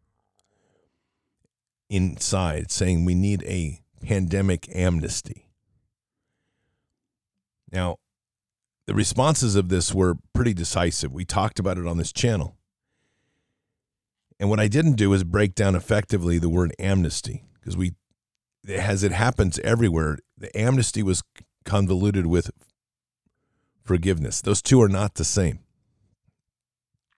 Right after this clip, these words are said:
So ironically, I think that most people reacted appropriately without fully embracing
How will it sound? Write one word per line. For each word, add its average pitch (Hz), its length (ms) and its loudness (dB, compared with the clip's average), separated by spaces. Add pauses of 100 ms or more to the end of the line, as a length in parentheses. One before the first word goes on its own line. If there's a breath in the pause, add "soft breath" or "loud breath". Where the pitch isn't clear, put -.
(580)
So - 160 -2
ironically, 107 500 6
I 85 80 0
think 123 220 2
that 101 80 2
most 101 260 2
people 110 240 2
reacted 90 500 0
appropriately 82 880 -2 (1160)
without 98 400 2 (320)
fully 104 420 0 (160)
embracing 90 880 0